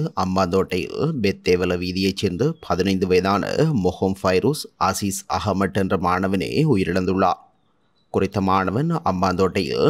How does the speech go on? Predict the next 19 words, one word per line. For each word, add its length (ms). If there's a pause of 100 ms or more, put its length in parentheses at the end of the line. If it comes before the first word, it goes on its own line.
(140)
பாடசாலை 600
ஒன்றில் 320
கல்வி 220
கற்று 260
வந்ததாக 640
தெரிவிக்கப்படுகின்றது. 960 (880)
இந்த 200
நிலையில் 460
தாக்குதலை 540
மேற்கொண்டதாக 840
கூறப்படும் 500
மாணவனும் 560 (180)
அதே 300 (120)
பாடசாலையில் 840
உயர்தரம் 580
கற்கும் 360
மாணவன் 420
என 220
குறிப்பிடப்பட்டுள்ளது. 880